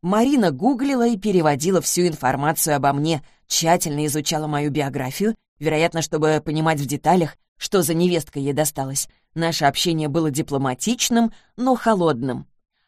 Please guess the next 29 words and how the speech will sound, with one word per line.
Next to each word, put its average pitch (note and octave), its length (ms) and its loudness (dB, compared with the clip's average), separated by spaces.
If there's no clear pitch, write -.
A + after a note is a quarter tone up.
Однажды D#3+ 800 2
Стефано E3 580 0
приехал C3+ 480 -4
ко G#3+ 140 2
мне A3+ 220 4
и A#3+ 40 0
говорит: E3 500 0
«Мама E3+ 360 4
очень D3 320 0
просила, C#3 540 0
чтобы F3 320 2
мы F3+ 140 4
её F3 240 4
набрали E3+ 400 2
пообщаться, E3+ 720 -2
очень F#3 280 -2
переживает, F3 720 0
ей F3 360 -2
перевели G3+ 400 0
твою F3+ 280 0
историю F3+ 480 0
про - 140 2
гражданского F3 720 2
мужа-абьюзера». D#3+ 880 0
За E3+ 180 0
что F#3 220 2
именно F3 320 2
переживала D3 520 0
мама, G3 360 0